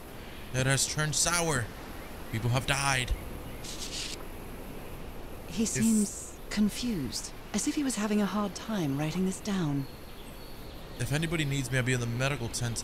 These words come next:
Speaker 1: up at the Flat Out Crop. After what happened, I've better find out more about the, well, Doctor DeWitt. Oh man, that's it.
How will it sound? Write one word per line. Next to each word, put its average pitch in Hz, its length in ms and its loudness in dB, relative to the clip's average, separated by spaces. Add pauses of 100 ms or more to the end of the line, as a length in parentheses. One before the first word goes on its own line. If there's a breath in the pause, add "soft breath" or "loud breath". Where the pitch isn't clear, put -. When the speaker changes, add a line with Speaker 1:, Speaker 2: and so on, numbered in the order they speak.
Speaker 1:
up 120 140 -4
at 104 80 -6
the - 60 -6
Flat 120 360 -2
Out 110 140 0 (200)
Crop. 98 300 -2 (180)
After 110 680 -2 (500)
what 113 140 2
happened, 131 400 4 (260)
I've - 1300 -8
better 127 200 2
find 110 340 0
out 101 180 0 (360)
more 101 160 0
about 87 240 -2 (200)
the, 87 280 -2 (320)
well, 95 200 0 (680)
Doctor 98 340 -2
DeWitt. 95 640 -2 (1160)
Oh 104 180 2
man, 98 320 2
that's 101 220 0
it. - 160 2